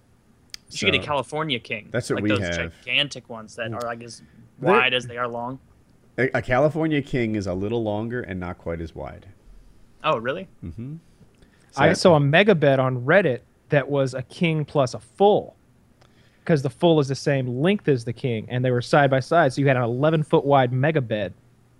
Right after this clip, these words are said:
Speaker 2: I, and that,
Speaker 1: What the
Speaker 2: that's the
Speaker 1: fuck?
Speaker 2: direction that I wanna head. And you say, "What the fuck," right? Like, I
Speaker 3: <laughs> It was the whole room.
Speaker 2: That
Speaker 3: It was wall-to-wall bed.
Speaker 2: <laughs> The thing is, it's not uncommon for it to be Jackie, me, and two Great Danes.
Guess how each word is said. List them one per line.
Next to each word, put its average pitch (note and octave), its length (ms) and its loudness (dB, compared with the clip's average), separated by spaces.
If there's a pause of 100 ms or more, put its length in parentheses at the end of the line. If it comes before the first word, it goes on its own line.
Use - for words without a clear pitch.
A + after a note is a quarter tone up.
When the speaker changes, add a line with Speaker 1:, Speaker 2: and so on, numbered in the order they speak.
(340)
Speaker 2:
I, A2+ 120 4
and - 100 -8
that, A#2 80 0
Speaker 1:
What A#2+ 140 2
the - 40 -12
Speaker 2:
that's C3 240 4
the A2+ 60 -8
Speaker 1:
fuck? B2+ 100 0
Speaker 2:
direction A2+ 440 0
that F2+ 100 -4
I E2 120 -4
wanna D2+ 260 -8
head. C#2+ 320 -10
And D3+ 120 4
you D3 80 4
say, F#3+ 240 6
"What D#3 180 4
the C#3+ 80 2
fuck," A#2 280 -2
right? F#2+ 220 0
Like, A#2+ 120 2
I - 120 4 (180)
Speaker 3:
<laughs> - 180 -2
It C4+ 100 10
was C4+ 120 6
the B3 120 8
whole B3 200 10
room. A#3 400 6 (220)
Speaker 2:
That D#3 120 10
Speaker 3:
It G3+ 40 10
was G#3 100 6
wall-to-wall G#3+ 560 6
bed. E3+ 320 4
Speaker 2:
<laughs> F#3+ 920 4 (380)
The F#3 120 8
thing C#4 380 0
is, A#2 440 4
it's - 180 -4
not E3 180 2
uncommon D3+ 520 -2
for A2+ 140 -4
it G#2+ 100 -4
to A2+ 80 -6
be A2 140 -2
Jackie, A2 640 -2
me, A2 400 -4
and G2+ 240 -6
two G3 300 2
Great B2+ 420 2
Danes. F2 600 -4